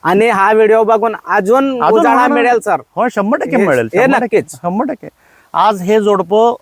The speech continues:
Speaker 2: यांच्या ह्या खेडेगावाच्या आसपास असलेल्या पाच सहा खेडेगावामध्ये सुद्धा जनजागृती करते.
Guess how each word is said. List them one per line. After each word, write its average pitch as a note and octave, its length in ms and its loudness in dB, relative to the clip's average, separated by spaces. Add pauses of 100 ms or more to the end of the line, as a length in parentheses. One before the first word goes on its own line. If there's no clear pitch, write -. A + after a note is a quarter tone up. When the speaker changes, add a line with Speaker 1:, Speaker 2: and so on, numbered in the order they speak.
(320)
Speaker 2:
यांच्या F3 360 -2
ह्या G3+ 120 2
खेडेगावाच्या F#3 760 0
आसपास E3 420 -2
असलेल्या E3+ 500 0 (600)
पाच F3 240 0
सहा A#3+ 180 0
खेडेगावामध्ये F#3+ 640 0
सुद्धा F3 300 -4
जनजागृती F#3 720 0
करते. E3+ 320 -2